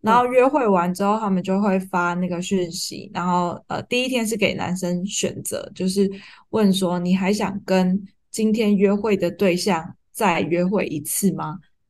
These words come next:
Speaker 1: 然后如果想的话，就是请按 yes 这样子。
Speaker 2: 嗯。
Speaker 1: 然后而且还公布出来，你就是谁想要跟谁，就是进行第二次约会这样子。然后女生就会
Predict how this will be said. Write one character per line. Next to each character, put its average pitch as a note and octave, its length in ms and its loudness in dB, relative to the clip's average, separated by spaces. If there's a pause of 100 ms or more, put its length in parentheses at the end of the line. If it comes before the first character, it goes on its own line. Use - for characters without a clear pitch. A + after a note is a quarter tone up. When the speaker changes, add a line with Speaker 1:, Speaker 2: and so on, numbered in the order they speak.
Speaker 1:
然 D#3 120 -8
后 F3+ 400 0
如 F#3 140 2
果 G3 240 2
想 G3+ 240 -4
的 F3 60 -4
话， F3+ 180 2
就 F3 140 -4
是 F3+ 160 -2
请 F#3 260 -6
按 D#3+ 160 -6 (100)
yes - 400 -2 (100)
这 F3 80 -4
样 - 160 -8
子。 F#3 120 -16 (400)
Speaker 2:
嗯。 G#3+ 80 0
Speaker 1:
然 F#3 100 6
后 G3+ 240 6 (280)
而 G#3+ 100 0
且 A3 80 -2
还 G3+ 120 4
公 G3+ 240 4
布 G#3 120 2
出 - 200 -4
来， - 160 -4
你 - 220 -8 (140)
就 F#3+ 120 -2
是 G3+ 100 4
谁 F3+ 420 0
想 F#3 360 -2
要 F3 200 2
跟 E3 280 -6
谁， - 420 -4 (320)
就 G3 100 0
是 F#3+ 60 4
进 F#3+ 200 0
行 D3+ 280 -6
第 F3+ 220 0
二 E3+ 160 2
次 - 300 -10
约 D3+ 220 -4
会 - 360 -6
这 E3 100 -10
样 - 180 -10
子。 - 140 -20 (400)
然 F#3 100 2
后 A#3+ 60 4
女 A#3+ 180 4
生 A3 220 2
就 C4 80 2
会 B3 180 2